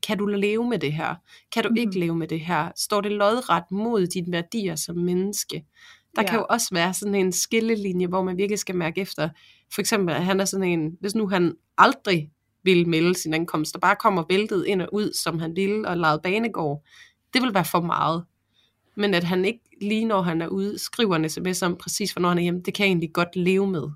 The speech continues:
Speaker 2: Ja.
Speaker 1: Øhm, så, så det er det der med at, at få sat ord på, og tage ansvar for, og uden at gøre den anden forkert, eller
Speaker 2: Ja,
Speaker 1: dømme
Speaker 2: præcis.
Speaker 1: dem, eller skamme dem, ikke?
Speaker 2: Jo, jo, lige præcis. Det handler sindssygt meget om det der med ikke at gøre hinanden forkert, ikke?
Speaker 1: Ja.
Speaker 2: Øhm,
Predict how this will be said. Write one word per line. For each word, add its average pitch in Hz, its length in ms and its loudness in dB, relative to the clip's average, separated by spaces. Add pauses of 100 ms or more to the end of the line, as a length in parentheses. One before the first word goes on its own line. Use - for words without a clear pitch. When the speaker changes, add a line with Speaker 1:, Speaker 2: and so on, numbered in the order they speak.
(500)
Speaker 2:
Ja. 190 120 -4 (140)
Speaker 1:
Øhm, 180 400 4 (300)
så, - 340 -2 (100)
så - 120 -2
det 214 180 0
er 214 40 2
det 214 120 -2
der 220 160 6
med 214 320 0
at, 180 200 -6
at 196 120 -4
få - 140 -6
sat 196 240 -2 (100)
ord 220 340 2
på, 220 260 -2 (160)
og 190 160 -2
tage - 200 -6
ansvar 196 440 2
for, 170 200 -4 (200)
og 196 140 -2
uden 226 180 2
at 214 80 0
gøre 180 120 2
den 175 100 0
anden 170 180 0
forkert, 165 540 -6 (440)
eller 180 240 2
Speaker 2:
Ja, 214 60 2
Speaker 1:
dømme 175 160 4
Speaker 2:
præcis. 185 140 2
Speaker 1:
dem, 190 260 -4
eller 170 160 0
skamme 160 440 0
dem, 190 200 -8
ikke? 285 140 -4 (480)
Speaker 2:
Jo, 254 160 0 (160)
jo, 254 120 0
lige 269 200 -4
præcis. 254 440 -4
Det 233 140 -2
handler 233 200 0
sindssygt 262 420 -6
meget 226 160 2
om 208 100 0
det 202 100 -2
der 196 80 -2
med 190 140 -4
ikke 185 100 -4
at 196 60 -6
gøre 190 140 -2
hinanden 190 320 -4
forkert, 190 420 -6
ikke? 254 160 -4 (560)
Speaker 1:
Ja. 208 240 4
Speaker 2:
Øhm, 180 380 -10